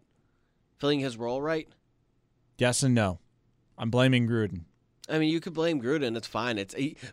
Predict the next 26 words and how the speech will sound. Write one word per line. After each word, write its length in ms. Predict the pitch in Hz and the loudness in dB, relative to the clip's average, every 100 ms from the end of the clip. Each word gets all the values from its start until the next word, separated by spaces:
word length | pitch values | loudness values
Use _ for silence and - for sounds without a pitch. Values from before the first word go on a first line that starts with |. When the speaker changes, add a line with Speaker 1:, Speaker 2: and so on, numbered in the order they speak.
| - | -2
Speaker 1:
Gru-, 100 | 151 | 6
Speaker 2:
Frank, 220 | 175 165 | 8 8
let 80 | 160 | 8
me 80 | 147 | 8
Speaker 1:
blaming 60 | |
Speaker 2:
have 160 | 156 170 | 10 10
my 120 | 156 | 10
Speaker 1:
Gruden, 40 | 143 | 8
Speaker 2:
narrative, 440 | 143 143 131 104 | 8 10 6 4
Speaker 1:
I, 40 | 107 | 4
Speaker 2:
damn 180 | 117 127 | 4 4
it. 140 | 123 | 0
Speaker 1:
I, 100 | - - - | -4 -18 -8
blaming 300 | 143 156 135 | -2 -2 -2
Gruden's 340 | 147 139 117 | -4 -4 -8
easy, 400 | 101 117 85 67 _ _ _ _ _ _ _ - | -10 -10 -10 -16 _ _ _ _ _ _ _ -8
and 100 | 110 | -6
it's 140 | 131 | -6
fun. 320 | - 143 117 71 _ _ _ _ _ _ _ _ _ _ _ _ _ _ _ | -2 -2 -2 -6 _ _ _ _ _ _ _ _ _ _ _ _ _ _ _
Speaker 2:
Thank 280 | 123 143 143 | -4 -4 -2
you 400 | 131 131 131 131 | 2 4 2 0
for 160 | - 113 | -2 0
my 120 | 117 | 0
Speaker 1:
It's 120 | 120 | 2
Speaker 2:
point. 200 | 135 135 | 6 6
Speaker 1:
fun. 180 | 131 | 6